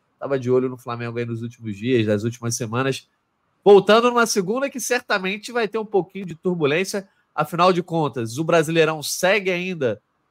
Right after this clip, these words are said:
muito distante de ser palpável pra esse Flamengo e uma derrota com esse peso às vésperas de um duelo na Copa Libertadores. Seja bem-vindo.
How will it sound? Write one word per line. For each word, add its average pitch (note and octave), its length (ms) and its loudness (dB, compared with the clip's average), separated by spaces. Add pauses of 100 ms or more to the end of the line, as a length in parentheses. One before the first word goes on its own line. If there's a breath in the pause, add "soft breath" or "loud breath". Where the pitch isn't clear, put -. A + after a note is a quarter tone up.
(120)
muito G3+ 300 0
distante G#3 640 -2
de D#3 80 -10
ser F#3 240 -2
palpável E3+ 640 2
pra D3 160 -6
esse D3+ 160 -6
Flamengo F3 520 -10 (360)
e D3 60 -10
uma F3 140 -2
derrota E3+ 400 4
com F#3 160 -4
esse E3+ 240 -2
peso F3+ 400 -4 (200)
às D3+ 200 0
vésperas D3+ 400 -2
de D3+ 80 -12
um D#3+ 60 -12
duelo C#3 300 0
na C3+ 100 -12
Copa C#3 260 -8
Libertadores. B2+ 640 -4
Seja C#3 200 -6
bem-vindo. G#2+ 380 -10